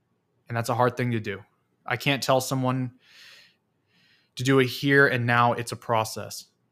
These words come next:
But you have to trust in God that he will save you. And everything is for a reason, even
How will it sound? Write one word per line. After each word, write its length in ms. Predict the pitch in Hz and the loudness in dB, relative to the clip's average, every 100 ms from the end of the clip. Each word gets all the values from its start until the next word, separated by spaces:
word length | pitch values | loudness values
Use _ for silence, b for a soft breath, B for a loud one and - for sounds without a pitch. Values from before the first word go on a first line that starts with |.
| - | -8
But 80 | 123 | -4
you 100 | 120 | -2
have 140 | 127 | -4
to 60 | 117 | -4
trust 440 | - 139 131 - | -2 0 0 0
in 100 | 123 | -2
God 220 | 113 110 | 0 0
that 100 | 110 | -2
he 180 | 110 117 | -6 -8
will 180 | 113 120 | -4 -4
save 400 | 113 120 113 107 | -4 -4 -4 -6
you. 200 | 104 113 _ _ _ _ _ _ _ _ _ _ _ _ _ _ _ _ _ _ _ | -16 -20 _ _ _ _ _ _ _ _ _ _ _ _ _ _ _ _ _ _ _
And 420 | 117 113 107 104 - - _ _ _ _ _ _ _ _ _ _ _ _ _ _ _ _ _ _ _ _ _ _ _ _ _ _ _ - | -8 -6 -6 -10 -12 -16 _ _ _ _ _ _ _ _ _ _ _ _ _ _ _ _ _ _ _ _ _ _ _ _ _ _ _ -4
everything 540 | 131 143 - 135 127 | -2 -2 -2 -2 -2
is 140 | 123 | -4
for 680 | - - 123 120 123 123 110 - - | -10 -8 -4 0 2 0 -4 -10 -8
a 60 | |
reason, 480 | 117 110 107 101 104 - _ _ _ | -6 -6 -8 -10 -14 -18 _ _ _
even 440 | 131 131 127 131 | -8 -2 -2 -2